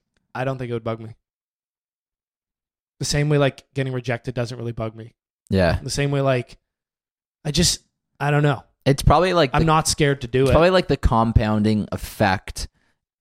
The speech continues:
Speaker 2: of wanting to be, be something so
Speaker 1: Yes,
Speaker 2: badly
Speaker 1: yes.
Speaker 2: and getting poor, um, you know,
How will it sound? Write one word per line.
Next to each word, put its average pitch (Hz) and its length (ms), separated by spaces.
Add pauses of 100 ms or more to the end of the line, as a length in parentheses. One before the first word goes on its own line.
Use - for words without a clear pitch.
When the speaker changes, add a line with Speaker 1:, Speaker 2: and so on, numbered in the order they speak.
Speaker 2:
of 98 440 (120)
wanting 101 460
to 92 220 (160)
be, 92 160 (180)
be 92 180
something 110 540
so 147 220
Speaker 1:
Yes, 98 80
Speaker 2:
badly 104 360
Speaker 1:
yes. 147 420 (140)
Speaker 2:
and 98 600 (1000)
getting 98 340
poor, 98 800 (160)
um, 87 640 (340)
you 95 120
know, 87 180